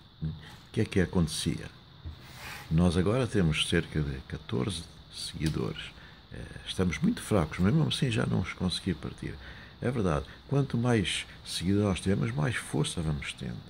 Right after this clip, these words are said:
não é? E se juntarmos muito mais, quem vai ficar partido sou eu, com certeza. É verdade, eu hoje estou um bocado triste. Estou um bocado triste porque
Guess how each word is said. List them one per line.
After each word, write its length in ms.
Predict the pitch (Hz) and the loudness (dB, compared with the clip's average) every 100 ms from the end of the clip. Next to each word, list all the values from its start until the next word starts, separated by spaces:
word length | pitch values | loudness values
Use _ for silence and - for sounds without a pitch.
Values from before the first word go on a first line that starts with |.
| - | -10
não 80 | 62 | -8
é? 80 | - 160 - - - - - - | -6 -8 -12 -20 -20 -20 -20 -10
E 80 | 76 | -10
se 1000 | - - - - 92 87 87 85 90 85 | -8 -6 -4 0 2 4 6 4 2 2
juntarmos 540 | 80 85 101 113 98 | 2 2 4 2 2
muito 300 | 78 113 - | 2 2 2
mais, 260 | 92 110 101 | 2 2 0
quem 120 | - | -2
vai 160 | 98 92 | -2 -2
ficar 220 | - 85 | -2 -4
partido 360 | - 78 - 98 | -4 -6 -4 -2
sou 300 | - 92 78 | 2 4 4
eu, 160 | 76 | 4
com 160 | 64 - | 0 -8
certeza. 540 | - - 76 64 - - - - - - - - - | -10 -10 -6 -6 -6 -12 -16 -16 -16 -16 -18 -20 -4
É 100 | 113 | 0
verdade, 360 | 107 98 76 107 | 2 4 4 4
eu 100 | 180 | 4
hoje 200 | 202 202 | 4 2
estou 400 | - 131 98 85 | 0 2 4 4
um 100 | 82 | 2
bocado 360 | 76 - 80 69 - | -2 -4 -4 -6 -6
triste. 400 | 73 - - - - | -4 -4 -8 -10 -10
Estou 160 | 127 | -6
um 60 | 113 | -4
bocado 320 | - 110 101 98 | -2 -4 -4 -6
triste 440 | 104 110 107 - - | -2 0 -2 -6 -6
porque 420 | 101 95 - 90 | -4 -4 -2 -2